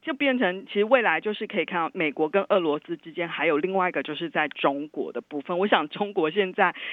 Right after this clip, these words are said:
其实也是虎视眈眈在看现在这个美俄之间怎么样的一个演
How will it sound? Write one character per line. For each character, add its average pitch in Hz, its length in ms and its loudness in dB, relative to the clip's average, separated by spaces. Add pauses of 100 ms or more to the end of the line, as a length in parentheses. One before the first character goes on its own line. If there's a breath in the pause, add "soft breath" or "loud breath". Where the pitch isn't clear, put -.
(160 loud breath)
其 214 140 0
实 233 100 -2
也 220 160 8
是 226 160 2
虎 156 200 0
视 202 180 -8
眈 190 240 -2
眈 185 180 0
在 185 160 0
看 180 300 0
现 180 180 0
在 175 220 2
这 180 220 -6
个 156 260 0
美 156 280 -2
俄 196 180 6
之 180 200 -10
间 170 320 -2 (380 loud breath)
怎 156 80 -2
么 156 180 2
样 202 280 2
的 160 100 2
一 170 100 -12
个 165 120 -2
演 151 320 -6